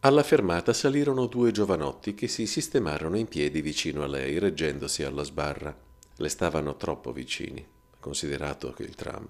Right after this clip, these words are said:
era vuoto. Infatti cominciarono a fare gli spiritosi, ma si divertivano solo loro.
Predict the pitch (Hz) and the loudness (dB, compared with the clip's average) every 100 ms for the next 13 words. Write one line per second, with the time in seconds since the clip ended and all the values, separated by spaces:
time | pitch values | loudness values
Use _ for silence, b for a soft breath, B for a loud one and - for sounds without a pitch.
0 | - 71 71 80 76 82 90 110 - - | -12 -10 -8 -10 -12 -12 -6 -6 -8 -20
1 | _ _ b b b b 165 - - 107 | _ _ b b b b 6 6 4 4
2 | 135 139 135 135 131 120 - 107 107 101 | 4 2 4 4 4 2 4 4 6 4
3 | 101 110 104 92 80 82 87 104 143 - | 2 4 4 2 0 0 -4 -2 0 0
4 | 113 120 139 - 80 82 87 - - 73 | 0 2 2 2 0 0 0 -2 -2 0
5 | 76 71 73 71 - | 0 -2 -2 -2 -6